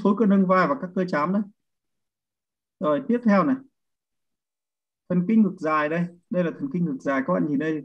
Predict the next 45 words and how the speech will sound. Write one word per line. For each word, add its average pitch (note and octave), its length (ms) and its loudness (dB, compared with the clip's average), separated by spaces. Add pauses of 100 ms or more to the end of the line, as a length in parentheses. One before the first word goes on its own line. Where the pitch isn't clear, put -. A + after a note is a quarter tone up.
thần - 160 -4
kinh D#3 120 -2
ngực C3 100 -4
dài C3+ 220 0
này. - 100 -2 (360)
Thần F#3+ 240 4
kinh A#3 160 6
này F3 200 4
đi G#3 180 4
ở D3 160 2
phía F#3 140 2
ngoài D#3 340 2 (1500)
của C3+ 140 -6
cơ F#3+ 160 -2
răng F#3 220 0
trước, B3 180 2 (520)
chi F#3 260 -2
phối F#3 140 2
cho A3+ 100 0
cơ F#3+ 140 0
răng F3 120 0
trước. A#3+ 240 0
Cơ G3 60 -4
răng F3+ 200 0
trước A#3+ 240 -4
là D3 60 -4
một C3+ 320 -2
trong E3+ 160 -6
bốn F3+ 200 0
cửa F3+ 160 2 (160)
của B2 260 -6
phần C#3+ 160 0
ngực D3 200 0
hôm E3 160 -4
trước A3+ 140 -4
nói E3+ 160 2
rồi, D#3+ 260 0
ngực C#3 180 -6
lớn, E3 160 0
ngực F#3 100 -4
bé, D#3 200 0
dưới F3 120 0
đòn, C#3+ 200 2
răng D3+ 180 -8
trước. F#3+ 160 -4